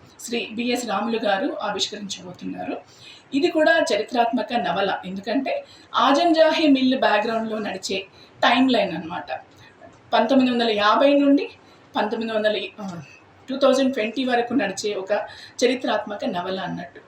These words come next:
ఈ నవలలో స్త్రీలు, ఇప్పుడు మనం తెలంగాణ ప్రాంతంలో ఉన్నాం కాబట్టి ప్రీ ఇండిపెండెన్స్ ఎరా నుండి మన బాధలు, మన దుఃఖము, మన అణచివేత, మన బీదరికం, మన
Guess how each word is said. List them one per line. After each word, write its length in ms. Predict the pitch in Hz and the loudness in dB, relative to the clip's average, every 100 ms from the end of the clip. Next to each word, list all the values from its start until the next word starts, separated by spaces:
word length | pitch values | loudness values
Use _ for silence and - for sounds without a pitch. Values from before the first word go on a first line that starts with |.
| - - 262 | -20 -8 0
ఈ 140 | 320 | 2
నవలలో 560 | 320 202 185 175 254 - - - | 4 2 0 -4 -6 -8 -16 -12
స్త్రీలు, 640 | - 277 311 208 - _ _ _ - - - - - | -8 0 2 2 -6 _ _ _ -20 -20 -20 -20 -18
ఇప్పుడు 220 | 214 233 | -8 -2
మనం 300 | 220 214 208 | 0 0 -2
తెలంగాణ 460 | 214 214 254 277 285 | -2 0 2 4 4
ప్రాంతంలో 500 | 302 254 262 269 269 | 4 4 4 4 2
ఉన్నాం 320 | 233 240 277 | 2 4 4
కాబట్టి 560 | 277 214 202 202 - - - - | 4 2 0 -2 -6 -10 -16 -6
ప్రీ 140 | - 294 | 2 6
ఇండిపెండెన్స్ 680 | 302 302 285 269 277 277 | 6 6 4 4 6 4
ఎరా 240 | 233 240 247 | 2 2 2
నుండి 360 | 233 233 294 - - - - | 0 -2 -6 -10 -20 -20 -8
మన 180 | 214 214 | -2 0
బాధలు, 520 | 202 214 226 254 247 | 4 4 6 4 2
మన 400 | 254 247 208 202 | 0 0 -2 -2
దుఃఖము, 540 | 202 220 - 302 254 247 | -2 -4 -8 -4 -2 0
మన 460 | 254 214 208 208 - - - | 0 -2 -2 -4 -8 -12 -6
అణచివేత, 720 | 233 226 240 240 233 240 240 - - - | -4 -2 0 0 2 0 -2 -4 -16 -12
మన 200 | 214 208 | -4 0
బీదరికం, 720 | 214 208 240 254 247 233 233 233 | 0 0 2 2 0 -2 -6 -6
మన 380 | 208 202 196 - | -6 -4 -4 -6